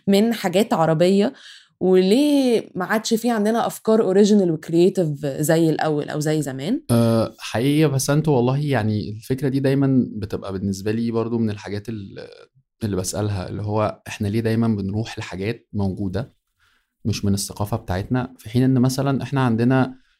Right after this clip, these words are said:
Speaker 2: يعني محتوى لأفكار ومواضيع حقيقي، حقيقي ملهم جدًا من تاريخنا. مش لازم حتى أتكلم على الحاضر، التاريخ بتاعنا فيه قصص أنا لما بقراها ببقى مش مصدق إن القصص دي إزاي فيها دراما، وبتكلم هنا على قصص حقيقية يعني حصلت في التاريخ،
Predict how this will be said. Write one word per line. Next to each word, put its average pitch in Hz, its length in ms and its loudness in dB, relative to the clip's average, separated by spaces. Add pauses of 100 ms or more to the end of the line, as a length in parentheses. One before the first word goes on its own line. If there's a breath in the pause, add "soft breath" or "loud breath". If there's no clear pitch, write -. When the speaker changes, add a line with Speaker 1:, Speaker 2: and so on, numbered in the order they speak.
(140 loud breath)
Speaker 2:
يعني 95 280 -2
محتوى 117 540 0
لأفكار 113 520 0
ومواضيع 107 720 0 (460)
حقيقي، 110 380 -2
حقيقي 110 320 -2
ملهم 110 340 2
جدًا 110 260 0
من 107 220 2
تاريخنا. 98 460 -2 (500)
مش 101 180 -2
لازم 110 180 0
حتى - 240 -6
أتكلم 110 320 -2
على 92 80 -2
الحاضر، 95 440 -4 (760 soft breath)
التاريخ 117 320 0
بتاعنا 117 320 0
فيه 120 120 -6
قصص 131 420 -4
أنا 98 120 0
لما 98 180 -2
بقراها 117 420 -2
ببقى 113 200 -8
مش 98 160 -6
مصدق 107 300 -4
إن 98 180 -4
القصص 110 500 -6
دي 113 280 -4 (320 soft breath)
إزاي 110 200 2
فيها 123 200 2
دراما، 101 400 2
وبتكلم 107 520 -2
هنا 123 80 2
على 113 100 -2
قصص 110 200 -6
حقيقية 92 440 -4
يعني - 260 -10
حصلت 107 360 -6
في - 60 -12
التاريخ، 95 460 -8